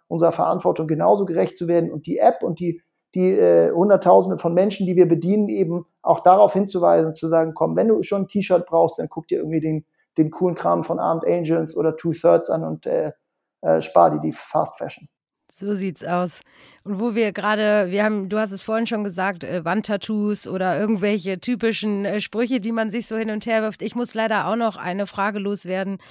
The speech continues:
Speaker 2: die du wahrscheinlich auch dauernd gestellt kriegst, aber ich hab die Antwort irgendwie noch nicht so, äh, so gefunden.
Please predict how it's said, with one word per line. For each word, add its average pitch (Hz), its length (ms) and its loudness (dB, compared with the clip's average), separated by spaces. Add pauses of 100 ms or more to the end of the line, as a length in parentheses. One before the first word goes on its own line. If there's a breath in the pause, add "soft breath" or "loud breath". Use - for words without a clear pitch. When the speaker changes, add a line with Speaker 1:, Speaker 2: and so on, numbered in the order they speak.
(260 loud breath)
Speaker 2:
die 202 80 -6
du 196 160 0
wahrscheinlich 190 560 -4
auch 190 160 -8
dauernd 208 380 -2
gestellt 180 440 -8
kriegst, - 400 -6
aber 180 280 -2
ich 120 360 -14
hab - 120 -12
die 175 140 -8
Antwort 190 280 -6
irgendwie 185 240 -6
noch 196 140 -4
nicht 208 180 -8
so, 185 280 -4
äh, 165 720 -8
so 180 140 -8
gefunden. 247 600 0